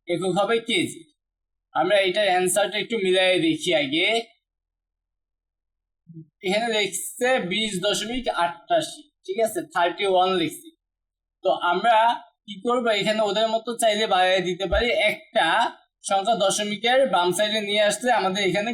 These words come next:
কি করতে হবে, মাইনাসের পরিমাণ এক বাড়ায় দিতে হবে। তো আমরা এইভাবে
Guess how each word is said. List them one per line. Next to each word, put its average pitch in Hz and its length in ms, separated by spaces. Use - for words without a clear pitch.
কি 254 120
করতে 254 180
হবে, 208 200
মাইনাসের 196 460
পরিমাণ 226 280
এক 180 140
বাড়ায় 180 320
দিতে - 200
হবে। - 140
তো 220 40
আমরা 220 160
এইভাবে 240 260